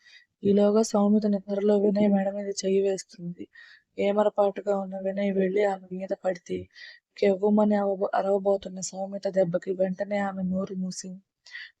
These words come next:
"ఒసేయ్ నేనే అరవకు" అంటాడు. వినయ్ని పక్కకి తోసి,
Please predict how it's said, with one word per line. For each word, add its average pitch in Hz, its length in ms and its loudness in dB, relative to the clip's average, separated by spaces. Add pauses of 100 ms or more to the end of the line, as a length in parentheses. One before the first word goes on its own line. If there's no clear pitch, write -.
"ఒసేయ్ 208 360 4
నేనే 202 360 2
అరవకు" 190 500 0
అంటాడు. 185 420 -4 (1200)
వినయ్ని 208 420 4
పక్కకి - 400 -6
తోసి, 196 400 -2